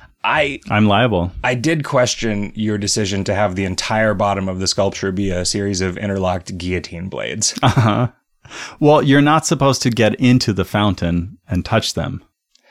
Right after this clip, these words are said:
Speaker 1: Well, but it,
Speaker 2: Right?
Speaker 1: it's like
Speaker 2: There's
Speaker 1: a theft,
Speaker 2: like a
Speaker 1: it's like a
Speaker 2: three-foot safe distance.
Speaker 1: theft deterrent for people who would go into the fountain and get all the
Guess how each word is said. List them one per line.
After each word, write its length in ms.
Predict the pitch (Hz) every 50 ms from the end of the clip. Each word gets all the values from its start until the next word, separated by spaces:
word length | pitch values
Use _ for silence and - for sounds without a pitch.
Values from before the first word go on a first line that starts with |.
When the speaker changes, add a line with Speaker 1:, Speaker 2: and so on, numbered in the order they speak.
| _ - _ _
Speaker 1:
Well, 240 | 226 214 165 139 131
but 160 | 117 127 123
it, 40 | 123
Speaker 2:
Right? 220 | 135 170 196 175
Speaker 1:
it's 160 | 143 135 131
like 80 | 135 151
Speaker 2:
There's 260 | 170 180 180 180 180
Speaker 1:
a 60 | 190
theft, 60 | 190 196
Speaker 2:
like 140 | 170 147 160
a 120 | 143 139
Speaker 1:
it's 100 | 143 143
like 140 | 156 160 147
a 80 | 147 127
Speaker 2:
three-foot 360 | 120 113 139 131 120 117 -
safe 340 | - 131 117 110 101 - -
distance. 400 | 123 123 113 - - 98 87 87
Speaker 1:
theft 320 | - 147 147 - - -
deterrent 540 | - 117 - - - 110 101 98 95 101 -
for 120 | - 110 98
people 300 | - 110 104 - 104 92
who 140 | 101 98
would 160 | 98 95 90 90
go 180 | 107 98 98
into 140 | 95 92 87
the 80 | 87 -
fountain 340 | - 98 98 92 95 92
and 240 | 87 87 87 87 85
get 140 | 87 90 90
all 160 | 87 82 82
the 80 | 82